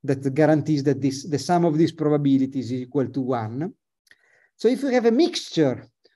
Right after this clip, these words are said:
of this energy eigenstates with the Boltzmann probability weights, then you have, uh, what we call the equilibrium state. Uh, the equilibrium state is described by a density matrix, uh, gamma,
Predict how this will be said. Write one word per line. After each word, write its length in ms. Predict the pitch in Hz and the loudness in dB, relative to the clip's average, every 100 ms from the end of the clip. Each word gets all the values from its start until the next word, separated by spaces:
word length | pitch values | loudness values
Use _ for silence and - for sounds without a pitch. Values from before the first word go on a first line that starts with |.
| _ 156 | _ -2
of 140 | 139 | 2
this 280 | 185 - - | 2 2 0
energy 380 | 196 202 190 196 | 4 4 2 4
eigenstates 920 | 208 185 190 - - 196 143 113 - 131 131 | 4 4 0 -4 2 4 4 0 -6 -4 0
with 180 | 139 | -2
the 140 | 143 135 | 0 0
Boltzmann 800 | 120 165 202 196 - 170 151 - | 0 2 2 2 -2 -6 -6 -8
probability 640 | 139 143 139 214 190 147 | -6 -2 2 2 2 0
weights, 500 | 143 135 131 156 - 254 269 _ _ _ _ _ _ | 0 0 0 -4 -10 -12 -12 _ _ _ _ _ _
then 180 | 277 277 | 2 4
you 100 | 226 | 4
have, 240 | 165 135 | 2 2
uh, 160 | 151 160 156 | 4 4 4
what 140 | 160 | 0
we 80 | 165 | -2
call 220 | 170 160 | 2 0
the 160 | 139 151 | 2 -2
equilibrium 640 | - 180 185 202 156 123 | 0 -2 0 0 0 -4
state. 480 | 113 - 120 113 - | -8 -10 -10 -10 -8
Uh, 880 | 214 - _ _ - - _ _ 151 | -8 -8 _ _ -20 -20 _ _ 2
the 80 | 151 | 2
equilibrium 460 | 190 214 240 226 | 6 4 4 2
state 400 | - - 190 202 | -2 2 2 2
is 140 | 185 135 | -2 -2
described 460 | 147 - 156 151 143 | -4 -4 -2 -2 0
by 80 | |
a 100 | 139 | 0
density 480 | 135 160 151 202 254 | 2 2 0 -6 -6
matrix, 640 | 233 127 113 175 175 - 165 | -4 -4 -6 -6 -8 -4 -2
uh, 60 | |
gamma, 560 | 139 175 143 127 156 | 2 2 2 0 -4